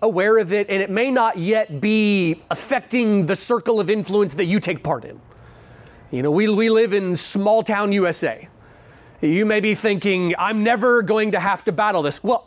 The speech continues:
I, I hope not. I, I hope it does peter out and become nothing. It doesn't appear that's the way, what's going to happen, however. There is a movement that is spreading like wildfire in both the secular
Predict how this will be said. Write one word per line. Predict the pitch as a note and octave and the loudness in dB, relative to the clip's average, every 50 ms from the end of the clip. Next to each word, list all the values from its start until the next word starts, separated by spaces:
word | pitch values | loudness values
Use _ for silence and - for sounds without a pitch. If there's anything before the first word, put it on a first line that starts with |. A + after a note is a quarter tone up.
| - | -4
I, | G#3 B3+ - - | -4 -4 -2 -2
I | - A3+ D4+ C4+ | -2 -2 0 0
hope | - D#4 G4 A4+ - - | 2 2 2 2 0 -4
not. | - D3 A2+ A2 - - - - - - - - - - - - - - - - - - - | -6 -6 -6 -6 -8 -12 -16 -20 -20 -20 -20 -20 -20 -20 -20 -20 -20 -20 -20 -20 -12 -6 -2
I, | - B3+ C4 D#4+ | 0 2 2 4
I | |
hope | E4 D#4 C4+ F#3 | 4 4 2 2
it | D#4 A3 | 0 0
does | F#3 D4+ F4 E4 - | 0 2 0 0 -2
peter | - - - - D4 C4 A#3 A#3 G#3+ | -6 -4 -2 0 0 2 2 2 2
out | G3 F3+ | 0 0
and | F3 E3+ | 0 -2
become | D3+ F3 - - G3+ E3 D#3 | -2 -4 -2 -4 -4 -4 -2
nothing. | D#3+ D#3+ E3 D#3+ - D3 B2+ - - - - - - - - - - - - - - - - - - - - - | -2 -4 -4 -4 -6 -8 -8 -8 -10 -14 -18 -20 -20 -20 -20 -20 -20 -20 -20 -20 -20 -20 -20 -20 -20 -18 -8 -6
It | F#3 D3 B2+ | -4 -2 0
doesn't | G#3+ G#3+ G3+ - A3+ F#3 | -2 -2 0 0 -2 -2
appear | E3+ - _ _ _ - - - - A#3 G#3+ F#3 E3+ | -4 -6 _ _ _ -10 -6 -2 0 2 2 2 2
that's | D#3 B2 C#3 D#3+ D#3+ - - - | 0 0 -2 -4 -4 -4 -6 -4
the | - E3 | -2 -2
way, | C#3+ C3+ C#3 D#3 D3 C#3+ D3 | 0 0 0 0 0 0 -2
what's | - C3+ D3+ E3 - - | -2 -2 -4 -4 -2 -4
going | - D#3 D3 C3 | -4 -4 -4 -4
to | B2 | -4
happen, | C3+ - - F#3 E3+ - - C#3+ B2 | -6 -4 -4 -6 -6 -6 -8 -10 -8
however. | A#2 - C#3 B2+ E3 F3 G3 - - A3 - - - - - - - - - - - - - - - | -8 -8 -6 -6 -6 -6 -4 -6 -6 -8 -8 -12 -20 -20 -20 -20 -20 -20 -20 -20 -20 -20 -20 -16 -6
There | - E3 G#3 F#3+ | -2 0 2 2
is | G3+ A#3 F#3 C#4 | 2 2 2 0
a | B3+ G#3 | 0 2
movement | G3 F#3+ F#3+ G#3 A#3+ C4+ C#4+ G#3+ A#3+ C4 B3+ A#3 F3 E3+ | 2 2 2 2 2 2 2 2 2 0 0 0 0 -2
that | G3+ F#3 | -2 0
is | F#3 F3 - | 0 0 0
spreading | - - - - G3+ G#3+ G#3+ G#3 G#3 G3+ F#3+ F#3+ A3 - | -2 -4 -2 -2 0 0 2 2 2 2 2 0 0 0
like | E3 D#3 E3 F3+ F3+ F3 F#3 F#3 E3+ - - - | 0 0 2 2 2 0 0 -2 -4 -6 -6 -4
wildfire | E3+ C#3 D3+ F3 F#3+ G#3 A#3 A#3+ A3 E3+ D#3 - G3 E3 D3 C#3+ D3 | -2 -2 0 2 2 2 2 0 0 -2 -4 -2 -2 0 0 0 0
in | D#3+ - G3+ F#3 E3+ D#3 | 0 0 0 0 0 0
both | B2+ G3+ G#3 G3 - - | 0 0 0 0 0 -2
the | D3+ D3 E3+ | -4 -2 -2
secular | - - - - B3+ B3 A#3+ A#3+ - G#3 G3 E3+ E3+ D#3+ D#3 D#3 | -2 -2 -2 -2 -2 -2 -4 -4 -2 -2 0 0 0 0 -2 -2